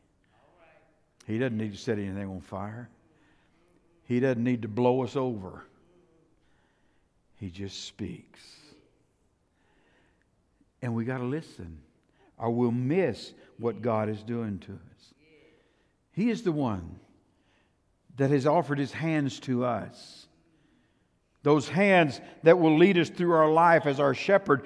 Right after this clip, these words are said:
that guides us. Those hands that will reach out and calm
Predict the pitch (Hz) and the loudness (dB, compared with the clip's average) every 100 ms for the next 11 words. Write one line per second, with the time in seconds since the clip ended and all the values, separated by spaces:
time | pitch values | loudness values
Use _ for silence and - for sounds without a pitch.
0 | - 143 139 123 156 175 180 113 120 - | -4 -2 -2 4 6 6 4 0 -6 -6
1 | - - - _ _ 151 165 160 196 214 | -16 -20 -20 _ _ 4 4 4 0 2
2 | 202 175 143 180 156 135 - - 147 190 | 2 2 0 0 2 2 0 0 4 4
3 | - 185 170 160 - 160 156 131 - 196 | 4 2 4 4 2 0 0 0 -2 2
4 | 190 165 139 117 | 4 4 2 -2